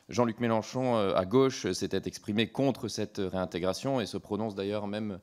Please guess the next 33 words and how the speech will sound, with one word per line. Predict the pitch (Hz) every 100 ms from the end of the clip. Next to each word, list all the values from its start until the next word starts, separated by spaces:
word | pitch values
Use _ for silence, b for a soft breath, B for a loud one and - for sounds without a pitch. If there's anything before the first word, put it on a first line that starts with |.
| B B B _
pour | 107 107
une |
sortie | - 113 - 120
par | 110 95
étapes, | 92 120 120
euh, | 110 95 65
de | 85
l'organisation, | 110 101 101 98 95 - 117 117
euh, | 104 90 -
en | 104 113
elle-même. | 107 101 90 90 58
François | - 135 - 127
Bayrou, | 107 95 156 240 -
au | 87
centre, | - 139 214 - 180 B B B B -
lui, | 117 175
affirmait | 147 120 127 123 151
que | 170 127
par | 101 -
cette | 131 123
réintégration, | - 147 135 139 117 107 101 - 151 175
nous | 156 110 101
abandonnons | 143 143 131 123 139 147
un | 113
élément | 123 151 143 151 160
de | 127
notre | 110 92 151
identité | 139 123 - 104 - 131 165 B B -
dans | 127 143
le | 123
concert | 120 113 135 123
des | 113
nations. | 104 98 - 147